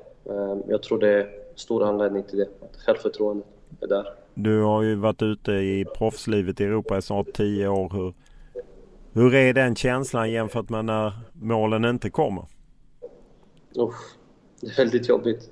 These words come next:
Speaker 1: Jag har haft, jag har haft en sån period. Eh, ja, man går ner sig väldigt mycket. Eh, jag är väldigt självkritisk, så, eh, jag läser ju inte så mycket vad som skrivs, men det är klart,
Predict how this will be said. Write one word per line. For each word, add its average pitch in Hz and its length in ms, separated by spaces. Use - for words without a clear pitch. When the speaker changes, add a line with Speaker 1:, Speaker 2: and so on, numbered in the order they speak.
Speaker 1:
Jag 110 220
har 110 100
haft, 113 260
jag 120 160
har 117 60
haft 117 180
en 113 80
sån 110 180
period. 120 460
Eh, 113 460
ja, 127 180
man 120 160
går 120 140
ner 135 160
sig 131 180
väldigt 117 280
mycket. 120 420
Eh, 107 460
jag 120 120
är 120 40
väldigt 123 280
självkritisk, 123 760
så, 101 400
eh, 101 80
jag 110 120
läser 113 320
ju 113 40
inte 107 140
så 113 160
mycket 110 400
vad 117 240
som 117 160
skrivs, 113 520
men 104 100
det 107 80
är 104 60
klart, - 380